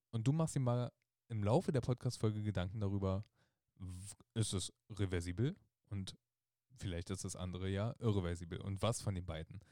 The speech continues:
jeweils was ist. Und, ähm, deswegen erstes Beispiel, naja,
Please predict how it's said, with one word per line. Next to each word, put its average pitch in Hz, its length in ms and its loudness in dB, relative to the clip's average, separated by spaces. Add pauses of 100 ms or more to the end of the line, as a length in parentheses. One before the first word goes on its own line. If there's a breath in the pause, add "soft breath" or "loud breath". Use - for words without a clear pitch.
(200 soft breath)
jeweils 87 560 -2 (480)
was 92 320 0
ist. - 460 -10
Und, 113 460 -2
ähm, 104 300 0
deswegen 143 460 0
erstes 139 380 -2
Beispiel, 143 520 4 (480 loud breath)
naja, 107 340 2